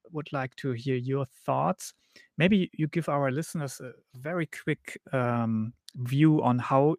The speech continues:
you understand the concept, because I think that's one of the first problems. Yeah, it's, it's not really well defined, I would say, and we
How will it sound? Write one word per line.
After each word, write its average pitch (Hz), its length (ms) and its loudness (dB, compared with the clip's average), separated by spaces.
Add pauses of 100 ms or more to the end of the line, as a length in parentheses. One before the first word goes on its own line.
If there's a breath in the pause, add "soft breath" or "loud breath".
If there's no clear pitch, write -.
you 135 340 -2
understand 180 520 -2
the - 80 -10
concept, 202 420 -2
because - 320 0
I 139 80 -2
think 135 160 -2
that's 135 220 0
one 131 120 0
of 127 100 -4
the 127 80 -10
first - 280 -8
problems. 131 440 -6
Yeah, 135 120 -12
it's, - 220 -18
it's - 180 -14
not 131 260 -6
really 131 440 -4
well 117 440 2
defined, 165 600 -2
I 160 100 0
would 165 160 -4
say, 180 320 -2
and 135 180 -4 (120)
we 143 380 -2